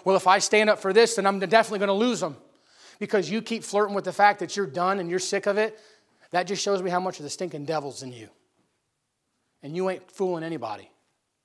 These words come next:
God knows. 'Cause there's been many a parent that refuses to deal with the wickedness of the kids that are sitting in their house, all for the sake of, "I don't want them to go to the far country."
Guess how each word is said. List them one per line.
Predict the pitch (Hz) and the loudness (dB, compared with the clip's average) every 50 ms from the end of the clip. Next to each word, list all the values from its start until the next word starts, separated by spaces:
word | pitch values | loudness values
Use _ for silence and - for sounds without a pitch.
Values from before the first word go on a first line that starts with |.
| _ _ _ _ _ _ _ _ _ - | _ _ _ _ _ _ _ _ _ -10
God | 139 151 175 180 185 160 | -2 2 4 4 2 2
knows. | 151 131 113 107 113 - - - _ _ _ _ _ _ _ _ _ _ | -2 -10 -12 -12 -14 -18 -18 -20 _ _ _ _ _ _ _ _ _ _
'Cause | - 190 156 | -8 -6 -6
there's | 170 156 131 | -6 -6 -6
been | 175 170 147 135 143 | -6 -6 -6 -8 -4
many | 170 190 208 226 233 | -2 -2 0 2 2
a | 240 233 | 2 0
parent | - - - 208 175 147 135 131 _ _ _ - - _ | 0 0 -2 -2 -2 -4 -8 -14 _ _ _ -20 -12 _
that | - 180 - - - | -8 -8 -8 -8 -12
refuses | 165 160 143 - - 196 208 226 208 208 233 - | -12 -12 -12 -10 -8 -6 -6 -6 -6 -6 -8 -6
to | - 214 185 | -6 -6 -6
deal | 151 180 202 190 170 151 139 135 - - - _ | -4 -4 -2 -2 -2 -2 -4 -8 -10 -16 -18 _
with | - 175 156 - | -10 -10 -8 -8
the | 160 | -8
wickedness | 143 147 185 202 202 220 220 233 220 - | -4 -2 -2 -2 0 -2 -4 -4 -4 -4
of | 208 185 | -4 -6
the | 160 165 | -6 -8
kids | - - 214 196 160 156 | -4 -2 0 0 0 -2
that | 160 | -4
are | 143 - | -6 -6
sitting | - - 202 202 196 | -6 -6 -6 -4 -4
in | 196 | -2
their | 196 202 214 180 | -2 -2 -2 0
house, | 175 180 165 151 147 143 - - - _ _ _ _ _ _ _ _ _ _ _ _ _ _ _ _ _ _ _ _ _ _ _ _ _ _ - | 0 0 0 0 -2 -4 -6 -12 -18 _ _ _ _ _ _ _ _ _ _ _ _ _ _ _ _ _ _ _ _ _ _ _ _ _ _ 0
all | 160 175 180 190 | 2 4 4 2
for | 185 202 | 2 -2
the | 185 185 | -6 -4
sake | 185 196 190 180 185 | -2 -2 -2 -2 -2
of, | 180 160 | -2 -2
"I | 165 | -2
don't | 170 185 185 | -2 -2 -2
want | 190 190 185 | -2 -2 -2
them | 185 | -4
to | 175 | -2
go | 170 185 185 | 0 0 0
to | 175 | 0
the | 175 175 | -2 -4
far | - - 190 190 175 | -2 0 0 0 0
country." | - 170 156 135 - - 139 117 - | -2 -8 -12 -12 -12 -14 -14 -14 -18